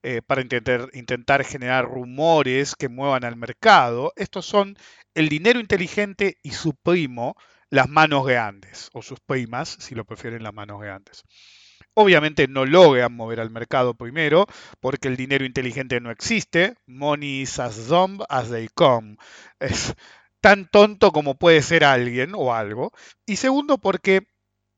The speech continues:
¿en qué realidad para idiotas un cuatro de copas estaría informado de qué quiere o no hacer el supuesto dinero inteligente?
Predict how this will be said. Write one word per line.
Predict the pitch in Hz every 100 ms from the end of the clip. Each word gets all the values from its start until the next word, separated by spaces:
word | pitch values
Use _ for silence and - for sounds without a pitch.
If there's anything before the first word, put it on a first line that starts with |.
| _ _ _ _ _
¿en | 180 185
qué | - 302
realidad | 330 262 196 165 220
para | - 175 135
idiotas | 135 185 214 214 185 -
un | 196 180
cuatro | - 240 - 202
de | 131
copas | - - 190 - 185 - -
estaría | 135 - 165 208 233
informado | 196 160 - 139 139 170 208 196
de | 143
qué | - 208 -
quiere | 202 233 214
o | 143
no | 151 196
hacer | 180 - 196 208 - - -
el | -
supuesto | 135 147 135 214 - 185
dinero | 156 180
inteligente? | 160 127 127 117 131 104 92 104